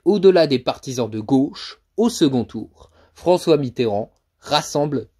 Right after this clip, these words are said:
tous les opposants du général, soit les anti-gaullistes, qui en votant pour lui,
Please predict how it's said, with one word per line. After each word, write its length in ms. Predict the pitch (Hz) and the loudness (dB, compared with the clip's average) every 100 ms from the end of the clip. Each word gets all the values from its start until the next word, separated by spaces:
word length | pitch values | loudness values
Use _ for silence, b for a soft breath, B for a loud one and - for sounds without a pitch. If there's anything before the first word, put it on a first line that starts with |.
| _ _ | _ _
tous 160 | 294 285 | 4 6
les 220 | 247 180 | 6 4
opposants 360 | 170 160 156 175 | 2 2 0 -2
du 140 | 160 | -4
général, 600 | 139 123 90 69 _ _ _ _ _ _ _ _ _ _ | -4 -4 -6 -12 _ _ _ _ _ _ _ _ _ _
soit 340 | - 131 127 | 0 4 4
les 220 | 127 120 | 2 0
anti-gaullistes, 880 | 123 - 135 139 139 202 - - - _ _ _ _ _ _ | -4 -4 0 2 2 -4 -16 -20 -20 _ _ _ _ _ _
qui 240 | - 123 | -4 2
en 140 | 131 123 | 4 4
votant 400 | 113 143 165 156 | 2 0 2 -2
pour 240 | - 151 | 0 0
lui, 300 | 156 180 233 | 0 -4 -10